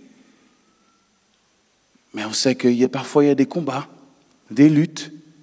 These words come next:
des découragements, des temps de doute. Mais chanter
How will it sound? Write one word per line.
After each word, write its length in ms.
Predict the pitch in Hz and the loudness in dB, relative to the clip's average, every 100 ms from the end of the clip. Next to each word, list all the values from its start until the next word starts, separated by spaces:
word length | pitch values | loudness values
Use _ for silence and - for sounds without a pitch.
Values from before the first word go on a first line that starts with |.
| _ | _
des 120 | 127 | -2
découragements, 760 | 123 131 156 160 156 139 170 165 - - - _ _ | -2 0 2 2 2 0 -2 -4 -14 -20 -20 _ _
des 80 | 120 | -14
temps 220 | 110 156 | 0 2
de 80 | 170 | 4
doute. 480 | 165 156 170 - - - _ _ _ _ _ _ _ _ _ _ - | 0 -4 -8 -12 -16 -20 _ _ _ _ _ _ _ _ _ _ -12
Mais 80 | 104 | -6
chanter 600 | - - 113 - 90 | -4 -2 -6 -6 -12